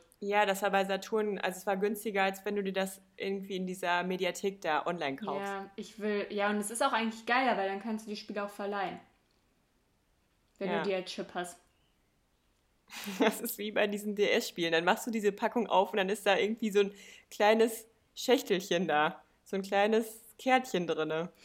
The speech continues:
Speaker 2: Ja, jetzt ist das noch krasser.
Speaker 1: Und dann
Speaker 2: Beim
Speaker 1: gibst du dafür sechzig Euro
Speaker 2: beim
Speaker 1: aus.
Speaker 2: Nintendo
Speaker 1: Ja, stimmt, die
Speaker 2: D S
Speaker 1: sind
Speaker 2: hattest
Speaker 1: größer
Speaker 2: du so
Speaker 1: noch.
Speaker 2: ein, so ein, ähm, einmal eins Format.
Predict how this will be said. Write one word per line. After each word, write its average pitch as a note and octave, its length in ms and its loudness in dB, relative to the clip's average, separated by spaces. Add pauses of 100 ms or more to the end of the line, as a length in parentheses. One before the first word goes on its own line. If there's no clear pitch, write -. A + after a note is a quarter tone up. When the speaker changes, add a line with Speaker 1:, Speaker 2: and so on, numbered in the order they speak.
(180)
Speaker 2:
Ja, G3+ 80 -2
jetzt G#3 240 2
ist G#3+ 140 -4
das A3+ 140 -2
noch G#3 160 -2
krasser. B3 300 2
Speaker 1:
Und G#3 80 4
dann G#3+ 100 10
Speaker 2:
Beim G#3+ 60 8
Speaker 1:
gibst A3 180 6
du A#3 40 2
dafür A3 300 10
sechzig A#3+ 420 4
Euro C4 260 6
Speaker 2:
beim A3+ 160 8
Speaker 1:
aus. G#3+ 60 4
Speaker 2:
Nintendo G#3 280 2
Speaker 1:
Ja, G3+ 60 8
stimmt, A#3 200 8
die A3 120 8
Speaker 2:
D - 0 -
S G#3+ 180 6
Speaker 1:
sind A#3+ 100 2
Speaker 2:
hattest A#3+ 260 4
Speaker 1:
größer A#3 180 6
Speaker 2:
du A3+ 60 4
so A3 120 2
Speaker 1:
noch. G#3 80 4
Speaker 2:
ein, G#3 240 0
so G3+ 140 -4
ein, G3 420 -4
ähm, F#3+ 380 -2
einmal F#3+ 360 0
eins F#3 340 0
Format. B3 540 2